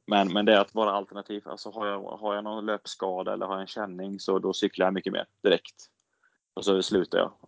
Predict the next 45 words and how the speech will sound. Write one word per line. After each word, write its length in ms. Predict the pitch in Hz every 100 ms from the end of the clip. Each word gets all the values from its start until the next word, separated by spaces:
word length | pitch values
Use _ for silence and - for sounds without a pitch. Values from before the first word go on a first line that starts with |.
| -
Ehm, 320 | 92 90 90 87
får 200 | 98 95
jag, 80 |
har 120 | 92 92
jag 100 | 90
problem 240 | 92 90
med 120 | 90
cykeln, 560 | - 95 _ - 95 92
så, 360 | - 95 92 -
så 240 | - 95
backar 320 | 90 95 - 90
jag 120 | 87
av 200 | 90 87
direkt 360 | 87 92 - 90
och 100 | -
ser 80 |
till 180 | 92 90
att 140 | 85 -
jag 220 | 90 87 - _ _ _ _ - _
inte 600 | - 92 85 - 90 87 -
missar 680 | - 90 90 90 - - 85
mig 220 | 87 87
i 40 | 87
styrketräningen. 840 | - 95 92 92 95 92 95 92
För 140 | - 95
styrketräningen 760 | - 95 92 - 92 92 98
är 60 | 90
en 80 |
otroligt 760 | 95 98 - 107 117 143 101 92
viktig 380 | 92 98 - 92
bit 280 | 95 98 -
för 100 | 95
att 100 | -
hålla 300 | - 92 92
här 300 | 90 92 87
senor 480 | - 104 95 87 92
och 200 | 95 92
ligament 680 | 95 95 92 92 87 87 -
och 300 | 92 90 90
le-, 280 | 92 85 87
leder 500 | 95 101 95 87 95
under, 240 | 95 87
i 120 | 80 92
bra 200 | 87 82
skick. 420 | 87 85 -